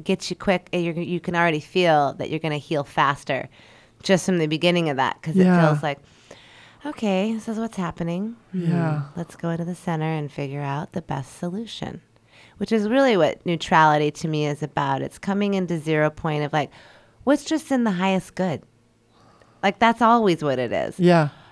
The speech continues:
Speaker 1: If I just live my life from what's in the highest good, period, and just sit there. So it's, that's kind of the continual question. You're like, "Hmm, well, hmm, this just hap-, the, the tire just went flat. Well, what's the best way to fix it?"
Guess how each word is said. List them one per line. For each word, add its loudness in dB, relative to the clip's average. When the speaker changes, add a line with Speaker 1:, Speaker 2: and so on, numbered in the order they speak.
Speaker 1:
If 2
I 6
just -2
live 4
my 0
life 0
from -4
what's 0
in -2
the -2
highest -4
good, -4
period, -4
and 2
just 0
sit -4
there. 2
So 2
it's, -2
that's 2
kind 0
of 2
the 2
continual -2
question. -2
You're -4
like, -6
"Hmm, 0
well, 4
hmm, 0
this -2
just -2
hap-, -2
the, 2
the 0
tire 4
just -2
went -2
flat. 0
Well, -2
what's -4
the -6
best -4
way -4
to -6
fix -8
it?" -8